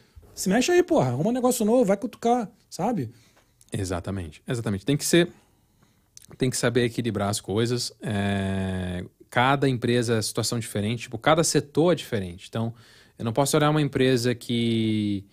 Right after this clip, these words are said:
Speaker 2: instala piso e tratar ela da mesma forma que um restaurante, né? É, na pandemia, os restaurantes, qua-, muitos restaurantes quebrou, enquanto, é, lojinha de conveniência estourou de vender.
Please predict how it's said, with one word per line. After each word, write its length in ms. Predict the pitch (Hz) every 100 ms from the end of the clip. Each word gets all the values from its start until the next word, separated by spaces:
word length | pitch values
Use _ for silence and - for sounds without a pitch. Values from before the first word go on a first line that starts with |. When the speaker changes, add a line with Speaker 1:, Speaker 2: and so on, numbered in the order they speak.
| _ _ _
Speaker 2:
instala 320 | 113 104 120 113
piso 480 | 123 160 202 139 117
e 40 |
tratar 320 | 113 123 123
ela 160 | 135 139
da 100 | 135
mesma 220 | 135 147
forma 340 | - 135 143
que 100 | 139
um 60 | 147
restaurante, 720 | 151 147 170 143 160 113 - _ _ _ _ -
né? 300 | 104 120 135 _ _ _ -
É, 480 | 107 107 101 95 92
na 100 | 104
pandemia, 720 | 104 123 123 123 165 196 110 - _ _ _ _
os 80 | 117
restaurantes, 420 | 117 127 131 151
qua-, 420 | - 175 185 185 165
muitos 580 | 151 131 135 156 214 208
restaurantes 340 | 190 175 170
quebrou, 580 | - 160 151 196 107 - _ _ _ _ _
enquanto, 640 | 110 101 107 107 110 113 113 120 69
é, 540 | 69 107 104 101 101 98
lojinha 400 | 104 107 98 113
de 80 | 117
conveniência 720 | 117 120 117 107 139 - 202
estourou 520 | 180 - - 262 131
de 100 | 151
vender. 360 | 180 262 202 170